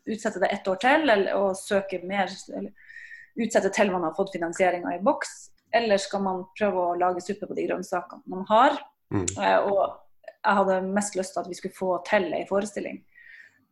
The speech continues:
Speaker 1: Eh, så da nedskalerte vi og tenkte, OK, vi flytter den innendørs. Eh, da er den jo også lettere å turnere med.
Speaker 2: Mm.
Speaker 1: Eh, så, og da gjør den,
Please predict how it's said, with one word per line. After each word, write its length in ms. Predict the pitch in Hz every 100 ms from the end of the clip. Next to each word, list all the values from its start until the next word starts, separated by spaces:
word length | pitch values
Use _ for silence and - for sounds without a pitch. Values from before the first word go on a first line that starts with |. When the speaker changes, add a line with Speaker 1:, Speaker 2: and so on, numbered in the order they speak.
| _ _ -
Speaker 1:
Eh, 160 | 240 240
så 100 | 233
da 80 | 233 -
nedskalerte 760 | 220 240 247 - 269 254 208 190
vi 100 | 175
og 80 | 175
tenkte, 180 | 185 -
OK, 240 | - 196 165
vi 60 |
flytter 260 | 185 214 208
den 160 | 170 180
innendørs. 800 | 196 208 185 156 - - - - -
Eh, 400 | - 185 180 180 180
da 140 | 208
er 40 |
den 120 | 196 190
jo 140 | 208
også 80 | 180
lettere 300 | 202 - 180
å 60 |
turnere 460 | - 202 220 180 160
med. 140 | 156 - - _ _ -
Speaker 2:
Mm. 300 | 107 87 98 _ _ _ -
Speaker 1:
Eh, 440 | 185 185 180 180 196 _ _ _ _ _ _ _ _ -
så, 320 | 214 208 -
og 180 | 208 202
da 140 | 202 196
gjør 240 | 202 190
den, 340 | 190 180 151